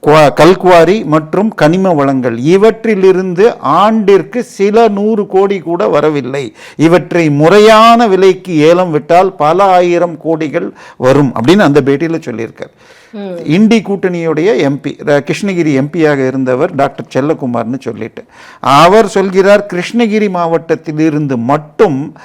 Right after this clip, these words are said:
Speaker 1: ஆண்டிற்கு இருபத்தைந்தாயிரம் கோடி ரூபாய்க்கு கனிம வளங்கள் பெங்களூருக்கு கடத்தப்படுகின்றன அப்படிங்கிறார். ஒரு நாளைக்கு நாலாயிரம் லாரி போகுதாம்.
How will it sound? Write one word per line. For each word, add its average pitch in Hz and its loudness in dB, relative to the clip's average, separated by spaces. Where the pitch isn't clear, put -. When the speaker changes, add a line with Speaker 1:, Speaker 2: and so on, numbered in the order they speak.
Speaker 1:
ஆண்டிற்கு 190 0
இருபத்தைந்தாயிரம் 160 0
கோடி 151 0
ரூபாய்க்கு 175 -2
கனிம 185 -4
வளங்கள் 143 -4
பெங்களூருக்கு 170 0
கடத்தப்படுகின்றன 110 -10
அப்படிங்கிறார். 123 -4
ஒரு 123 -4
நாளைக்கு 170 -2
நாலாயிரம் 156 -2
லாரி 156 -2
போகுதாம். 117 -14